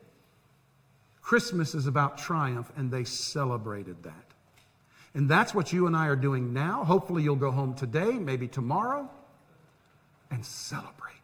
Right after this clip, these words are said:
Christ. Celebrate him. Because here's the thing, when you pursue the truth of God and you find it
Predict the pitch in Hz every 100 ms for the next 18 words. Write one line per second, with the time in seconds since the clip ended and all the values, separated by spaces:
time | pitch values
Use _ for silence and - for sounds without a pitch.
0 | _ - - - - - _ _ _ _
1 | _ _ _ _ _ _ _ _ _ _
2 | _ _ _ _ - - 202 165 143 123
3 | 120 - 120 87 - _ _ _ _ -
4 | 175 196 - 277 277 156 147 165 127 127
5 | 143 143 147 - - 214 262 220 208 -
6 | 220 196 147 131 190 214 165 131 117 165
7 | 185 202 220